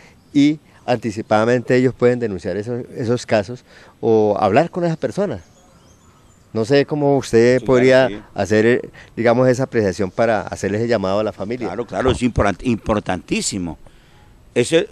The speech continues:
Speaker 2: hay, hay gente que sabe que su familiar hace eso y, y lo cubre, lo tapa, ¿no? En lugar de ayudarle. Ahí sabe que, que son propensos a estar haciéndole, haciéndole daño a la,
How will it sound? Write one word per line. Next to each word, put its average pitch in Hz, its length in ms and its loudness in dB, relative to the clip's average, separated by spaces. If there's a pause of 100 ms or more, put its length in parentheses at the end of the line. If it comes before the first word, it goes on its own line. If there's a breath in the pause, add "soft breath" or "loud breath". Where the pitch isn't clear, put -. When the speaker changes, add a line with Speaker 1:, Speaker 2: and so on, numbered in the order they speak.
(120)
Speaker 2:
hay, 127 340 0
hay 127 160 0
gente 156 280 0
que 131 160 -2
sabe 123 320 2
que 151 220 -2
su - 140 -10
familiar 98 400 -4 (460)
hace 156 300 -2
eso 269 180 -8 (1500)
y, 101 240 -8
y 123 100 -6
lo 107 180 0
cubre, 165 300 4
lo 90 120 -6
tapa, 135 260 -6
¿no? 117 140 -14 (1300)
En 104 80 -10
lugar 107 220 -2
de 139 80 2
ayudarle. 117 460 0 (1400)
Ahí 95 240 -12
sabe 127 280 0
que, 110 320 -4 (480)
que 117 140 -2
son 117 180 2
propensos 143 580 0
a 127 60 -4
estar 110 220 -4
haciéndole, 127 400 4
haciéndole 110 480 2
daño 110 240 0
a 123 40 4
la, 95 200 0